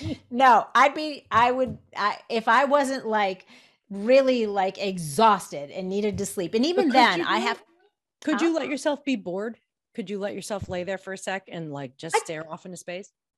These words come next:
Speaker 2: I can, 'cause I, I have no problem just being still. I mean,
Speaker 1: You do.
Speaker 2: I can, I can meditate, or I can read, or I can just sit and, and drift and think and be still.
Speaker 1: So you
Speaker 2: I
Speaker 1: do that.
Speaker 2: don't
Speaker 1: You give that to yourself.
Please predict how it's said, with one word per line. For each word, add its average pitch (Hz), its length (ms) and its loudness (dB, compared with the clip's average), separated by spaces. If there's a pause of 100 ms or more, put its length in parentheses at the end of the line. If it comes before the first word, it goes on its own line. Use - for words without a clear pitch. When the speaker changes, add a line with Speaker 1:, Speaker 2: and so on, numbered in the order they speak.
(120)
Speaker 2:
I 392 160 4
can, 311 340 2
'cause 320 200 4
I, 294 360 6
I 247 160 2
have 277 280 -2
no 233 180 0
problem 233 480 -2
just 185 220 -12
being 185 300 -4
still. 147 600 0
I 202 60 -6
mean, 190 300 0
Speaker 1:
You 190 60 -18
do. 165 60 -10
Speaker 2:
I 202 120 0
can, 214 280 -8
I 196 120 -2
can 202 320 0
meditate, 208 640 2
or 190 140 0
I 185 120 2
can 190 240 -8
read, 190 320 -6
or 185 120 -2
I 185 120 -2
can 208 160 -4
just 190 200 -8
sit 190 260 -2
and, 175 460 -8 (400)
and 175 440 0 (200)
drift 180 460 2
and 185 160 -2
think 180 300 0
and 165 100 0
be 175 120 -2
still. 185 520 2
Speaker 1:
So 311 60 -2
you - 20 2
Speaker 2:
I 381 120 4
Speaker 1:
do 294 180 4
that. 226 140 -2
Speaker 2:
don't - 0 -
Speaker 1:
You 269 180 -4
give 277 180 -2
that 196 200 -2
to 180 60 -10
yourself. - 460 -12